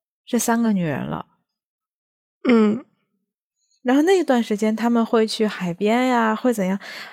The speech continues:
Speaker 1: 也是一让我感觉到很舒服的一个状态。所以好是因为跟最后结尾的那个照片是联系在一起的。
Speaker 2: 哦，和谐的关系吗？
Speaker 1: 因为当时有一张照片，因为在那张照片是在那个河堤岸那个地方，然后大家坐在那儿，对吧？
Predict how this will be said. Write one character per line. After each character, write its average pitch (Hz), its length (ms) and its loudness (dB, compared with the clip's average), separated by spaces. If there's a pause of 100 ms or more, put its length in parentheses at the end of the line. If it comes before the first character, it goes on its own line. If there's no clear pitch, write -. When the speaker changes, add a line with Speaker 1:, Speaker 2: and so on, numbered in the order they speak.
(140)
Speaker 1:
也 214 160 4
是 392 240 2
一 359 120 0
让 311 180 4
我 220 80 2
感 202 180 -4
觉 196 80 -2
到 208 140 0
很 190 220 -2
舒 240 320 -2
服 226 160 -2
的 190 100 -2
一 - 80 -8
个 185 100 -12
状 180 280 -8
态。 202 260 -12 (220)
所 254 160 -2
以 233 120 -2
好 190 400 -6
是 247 240 -2
因 247 160 2
为 220 300 2
跟 277 160 -2
最 302 140 2
后 262 160 0
结 214 260 0
尾 226 140 2
的 196 40 -2
那 208 80 -2
个 208 80 -2
照 247 160 0
片 294 240 -2
是 320 140 -4
联 180 240 0
系 202 160 -6
在 190 160 -2
一 180 80 -2
起 180 240 -10
的。 190 200 -10 (460)
Speaker 2:
哦， 214 920 4
和 - 300 2
谐 - 180 4
的 - 60 2
关 - 180 4
系 - 100 2
吗？ - 20 6
Speaker 1:
因 - 0 -
为 - 0 -
当 240 80 6
时 - 20 0
有 202 60 0
一 - 40 -2
张 277 160 2
照 285 140 0
片， 277 320 -4 (460)
因 302 180 4
为 302 80 2
在 294 200 2
那 277 140 4
张 285 160 0
照 285 140 4
片 277 160 0
是 285 100 -6
在 269 140 0
那 247 140 -2
个 190 180 2
河 190 300 0
堤 226 200 -2
岸 233 200 2
那 208 100 0
个 190 100 -2
地 185 120 -4
方， 180 160 -2
然 185 100 0
后 196 60 0
大 214 120 -2
家 208 140 2
坐 247 240 0
在 202 120 0
那 180 120 -2
儿， 170 80 -2
对 190 140 -10
吧？ - 100 -6